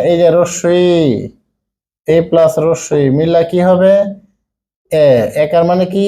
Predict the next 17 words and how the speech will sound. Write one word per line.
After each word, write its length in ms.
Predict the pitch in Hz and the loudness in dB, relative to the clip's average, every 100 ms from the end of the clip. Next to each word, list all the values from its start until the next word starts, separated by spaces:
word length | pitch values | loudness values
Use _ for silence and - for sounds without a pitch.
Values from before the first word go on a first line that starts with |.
| 196 196 | -4 -2
এই 140 | 143 123 | 0 0
যে 80 | 123 | 0
একার। 240 | 117 92 - | -2 -6 -2
তার 140 | 135 | 0
মানে 140 | 143 143 | 2 2
আমরা 180 | 139 139 | 0 2
এখানে 160 | 139 | 2
দিতে 120 | 135 147 | 0 0
পারি, 160 | 180 190 151 _ _ _ _ _ _ _ _ _ | -2 -4 -10 _ _ _ _ _ _ _ _ _
পরে 120 | 139 135 | 0 2
বাকি 260 | 135 139 120 | 2 0 0
যা 100 | 123 | -2
আছে 140 | - | -4
তাই। 200 | - - - _ _ _ _ _ _ _ _ - - _ _ _ _ _ _ _ _ _ _ - - - - - - - - - | -12 -16 -20 _ _ _ _ _ _ _ _ -20 -20 _ _ _ _ _ _ _ _ _ _ -16 -14 -14 -14 -14 -14 -18 -20 -6
হয়ে 240 | 131 131 | 0 2
গেল 160 | 127 135 196 - - _ | 2 2 2 -2 -14 _
শুভেচ্ছা। 520 | - 117 107 - - | -4 -2 -2 -6 -18